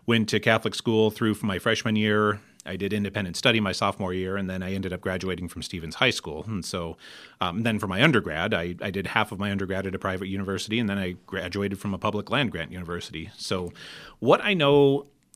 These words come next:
for our kids, and this isn't exactly what you asked, uh, and I'll, I'll try to get back to the specific question there, but generally what I know about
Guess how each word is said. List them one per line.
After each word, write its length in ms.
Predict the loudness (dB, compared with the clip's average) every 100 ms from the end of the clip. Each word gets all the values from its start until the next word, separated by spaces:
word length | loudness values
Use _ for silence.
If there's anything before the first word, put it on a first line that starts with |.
| _
for 200 | -2 2
our 120 | 2
kids, 420 | 2 4 4 2
and 140 | -2 -2
this 180 | -2 -2
isn't 180 | -2
exactly 380 | -4 -2 -2 -2
what 180 | -4 -4
you 120 | -4
asked, 480 | -2 -2 -4 -6 -10 -10
uh, 220 | -6 -4 -6 -12 _ -8
and 100 | -6
I'll, 160 | -6 -4
I'll 160 | -4
try 140 | -2 -2
to 80 | -4
get 100 | -6
back 160 | -8
to 100 | -8
the 340 | -8 -8 -8 -10 -14 _
specific 480 | -10 -6 -4 -4 -6
question 320 | -6 -6 -6
there, 140 | -6 -8
but 180 | -8 -12 -16 -18 -16 2
generally 300 | 6 8 6
what 160 | 6
I 80 | 4
know 180 | 4 4
about 480 | 4 2 0 -4